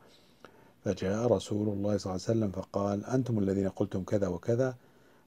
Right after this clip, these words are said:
أما والله إني لأخشاكم لله وأتقاكم له،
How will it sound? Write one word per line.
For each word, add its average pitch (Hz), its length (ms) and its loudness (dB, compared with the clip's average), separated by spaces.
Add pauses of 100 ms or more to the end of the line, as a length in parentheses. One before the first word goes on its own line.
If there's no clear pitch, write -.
أما 104 200 6
والله 92 440 4
إني 92 220 0
لأخشاكم 87 600 -4
لله 87 540 -6
وأتقاكم 95 680 -6
له، 123 180 0